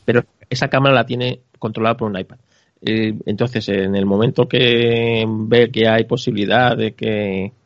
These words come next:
de que se acerca la jugada o peligro o un córner o eso, el estar disparando imágenes desde un iPad a esa cámara, porque él no puede estar ahí,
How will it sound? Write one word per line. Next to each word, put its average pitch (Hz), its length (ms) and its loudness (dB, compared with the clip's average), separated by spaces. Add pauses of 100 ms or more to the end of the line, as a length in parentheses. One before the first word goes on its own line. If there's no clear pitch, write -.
(140)
de - 140 -20
que - 100 -20
se - 100 -14
acerca 113 300 0
la 87 80 -2
jugada 107 580 2
o 104 260 -6
peligro 104 320 -10
o 90 100 -8
un 98 120 -6
córner 113 340 0
o 113 280 -2
eso, 175 220 -6 (400)
el 113 120 -6
estar 123 320 -4
disparando 120 520 -2
imágenes 127 640 -2
desde 107 400 -4
un 104 160 -4
iPad 104 220 -8 (100)
a 95 200 -6
esa 117 220 -10
cámara, 120 460 -2
porque 120 240 -2
él 113 60 0
no 117 80 0
puede 113 140 0
estar 87 200 -8
ahí, 139 220 0